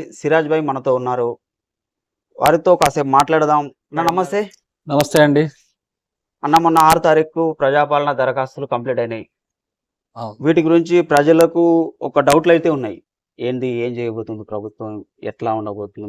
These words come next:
Speaker 1: మన ముందు? వీటి గురించి మా ప్రేక్షకులకు మీ ద్వారా.
Speaker 2: కాంగ్రెస్ పార్టీ ఎన్నికల కంటే ముందే చెప్పిందండి, ఎన్నికలు జరిగిన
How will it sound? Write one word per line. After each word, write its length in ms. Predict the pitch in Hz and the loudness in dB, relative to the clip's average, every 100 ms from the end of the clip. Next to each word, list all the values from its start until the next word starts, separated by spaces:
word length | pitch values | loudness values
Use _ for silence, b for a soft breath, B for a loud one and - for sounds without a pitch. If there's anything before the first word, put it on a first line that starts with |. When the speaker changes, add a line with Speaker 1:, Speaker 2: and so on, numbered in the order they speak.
| 104 | -12
Speaker 1:
మన 80 | 101 101 | -14 -14
ముందు? 200 | 98 95 _ _ _ _ _ _ - | -16 -20 _ _ _ _ _ _ -4
వీటి 140 | 156 165 | 2 4
గురించి 220 | 170 170 160 | 4 2 0
మా 60 | 135 | 2
ప్రేక్షకులకు 580 | 143 139 143 139 117 131 - | 0 -2 -4 -2 -4 -6 -8
మీ 80 | 127 117 | -8 -6
ద్వారా. 160 | 110 127 156 | -6 -4 -4
Speaker 2:
కాంగ్రెస్ 340 | 185 190 - - | 0 -2 0 4
పార్టీ 340 | 165 160 175 151 - - - - - - - - - - | 4 6 4 2 0 -16 -16 -18 -18 -18 -16 -16 -16 -8
ఎన్నికల 400 | 139 170 175 180 170 | -2 2 4 4 4
కంటే 240 | 170 160 165 | 2 2 2
ముందే 260 | 147 151 175 185 | 2 2 4 6
చెప్పిందండి, 640 | 165 165 147 131 117 117 113 120 - - - - - - - - - - - - - - - 139 | 4 2 2 2 0 -2 -4 -8 -14 -14 -16 -16 -16 -16 -16 -16 -16 -16 -16 -16 -16 -16 -8 -2
ఎన్నికలు 400 | 165 190 180 196 180 | 4 6 8 8 10
జరిగిన 320 | 170 165 | 8 8